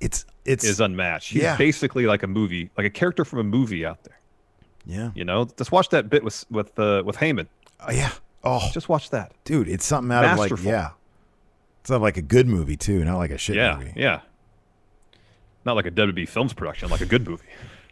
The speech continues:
Speaker 1: <laughs> Right. Right.
Speaker 2: Uh,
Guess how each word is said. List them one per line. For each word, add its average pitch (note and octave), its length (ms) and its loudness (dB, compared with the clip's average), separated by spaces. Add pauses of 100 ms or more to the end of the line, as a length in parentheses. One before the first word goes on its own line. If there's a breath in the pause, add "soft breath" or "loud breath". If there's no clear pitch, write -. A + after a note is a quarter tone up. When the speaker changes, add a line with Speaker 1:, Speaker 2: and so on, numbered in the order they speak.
Speaker 1:
<laughs> C#3+ 140 -8
Right. B2 380 2 (580 loud breath)
Right. F#2+ 400 -4 (1600 soft breath)
Speaker 2:
Uh, F#2 640 0